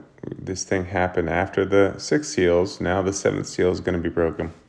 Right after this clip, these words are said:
When the Lamb broke the seventh seal, there was silence in heaven for about half an hour. And I saw the seven angels who stand before God, and seven trumpets were given to them.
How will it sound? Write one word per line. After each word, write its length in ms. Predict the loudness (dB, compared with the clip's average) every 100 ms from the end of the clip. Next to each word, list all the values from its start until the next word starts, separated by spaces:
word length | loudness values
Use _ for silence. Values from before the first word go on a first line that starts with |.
| -20 _ _ _ _ _ -16 -14 -14 -20 -6 4
When 120 | 6
the 80 | 10
Lamb 380 | 10 10 8
broke 440 | 10 10 10 4 -4
the 80 | -2
seventh 440 | 6 6 8 0
seal, 580 | 0 0 2 2 0 -4 -20 -16 6
there 120 | 8
was 220 | 8 6
silence 480 | 6 6 6 2 -2
in 80 | 0
heaven 460 | 2 2 0 -2
for 240 | 2 6 6
about 340 | 8 6 6
half 400 | 0 -2 -2 0
an 100 | 2
hour. 480 | 4 4 4 2 -4 -18 -20 -18 0
And 140 | 4
I 80 | 4
saw 240 | 8 8
the 120 | 10 4
seven 360 | 6 6 6
angels 640 | 4 4 4 4 4 2
who 100 | 0
stand 460 | 0 2 4 4 2
before 360 | -2 6 6 8
God, 400 | 6 6 6 4
and 180 | -2
seven 400 | -2 6 6 6
trumpets 560 | 0 0 0 0 -4 -4
were 120 | -8
given 340 | -2 -2 0 -2
to 100 | -2
them. 360 | -2 -2 -6